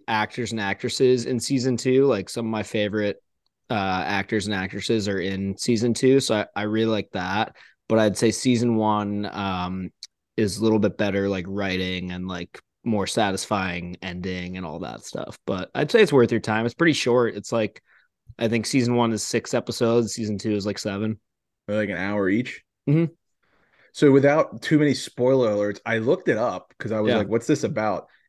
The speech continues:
Speaker 2: It's labeled as, like, a satire comedy, but is it, like, kinda weird?
Speaker 1: It's like
Speaker 2: And
Speaker 1: a dark comedy. It's like a thriller with some funny stuff mixed in, honestly. It's like, um, there's, there's, like, it's basically like a hotel resort, and there's various guests,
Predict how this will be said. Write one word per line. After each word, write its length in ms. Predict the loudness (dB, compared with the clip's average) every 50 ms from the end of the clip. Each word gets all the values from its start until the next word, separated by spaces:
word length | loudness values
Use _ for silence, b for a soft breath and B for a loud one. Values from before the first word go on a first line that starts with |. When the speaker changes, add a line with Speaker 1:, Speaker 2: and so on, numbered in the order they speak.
| _ 2
Speaker 2:
It's 220 | 2 2 2 2
labeled 420 | 4 6 6 6 6 6 4 4 6
as, 220 | 4 4 4 4
like, 160 | 2 2 2
a 80 | 0 -4
satire 1000 | -6 -8 -12 -6 -4 -2 0 0 0 -2 -4 -2 0 2 4 4 4 4 4 2
comedy, 720 | 0 -4 -10 -8 -6 -6 -4 -2 0 2 2 2 2 2 0
but 320 | 0 2 2 2 0 -2 _ _ _ -2
is 200 | 0 0 2 2
it, 180 | 2 0 2 0
like, 180 | 0 0 0
kinda 300 | -4 -6 -4 -2 0 0
weird? 640 | 0 -2 -4 -6 -6 -4 -2 0 2 2 2 2 0 0 0
Speaker 1:
It's 140 | 2 4 6
like 140 | 6 6 8
Speaker 2:
And 80 | 6 6
Speaker 1:
a 20 | 6
dark 300 | 6 6 6 6 4 2
comedy. 460 | -2 -2 -2 -2 -2 -4 -2 0 -2
It's 160 | 0 2 2
like 120 | 4 4
a 60 | 4 2
thriller 640 | 0 -4 -6 0 4 6 8 8 8 8 8 8
with 180 | 6 6 4 2
some 220 | 2 0 -4 -4
funny 400 | -4 -2 -2 0 0 2 0 -2
stuff 380 | -4 -4 -4 -4 -4 -4 -4 -6
mixed 320 | -6 -6 -6 -6 -6 -6
in, 160 | -4 -4 -4 -6
honestly. 640 | -6 -6 -6 -8 -8 -6 -6 -4 -4 -4 -6 -6 -2
It's 260 | 0 0 0 2 2
like, 300 | 4 4 4 4 2 2
um, 560 | 0 0 2 0 -2 -2 -4 -4 -6 -8 -4 _
there's, 240 | 4 6 6 6 4 0 -6 -8
there's, 440 | -2 0 2 4 4 2 2 2
like, 440 | 2 2 4 2 2 0 -4 -8 -18 B B B B B _ _ _ _ _ _ -4
it's 100 | -4 2
basically 360 | 4 6 6 6 6 6 6
like 140 | 6 6 6
a 80 | 4 4
hotel 460 | 6 6 6 6 6 4 4 6 6
resort, 640 | 4 4 2 2 2 2 2 2 4 2 2 0 -2
and 160 | -4 -6 -4
there's 140 | -4 -6 -2
various 420 | 0 2 4 4 4 2 2 0
guests, 640 | -4 -6 -4 -2 -2 -4 -4 -6 -8 -10 -10 -10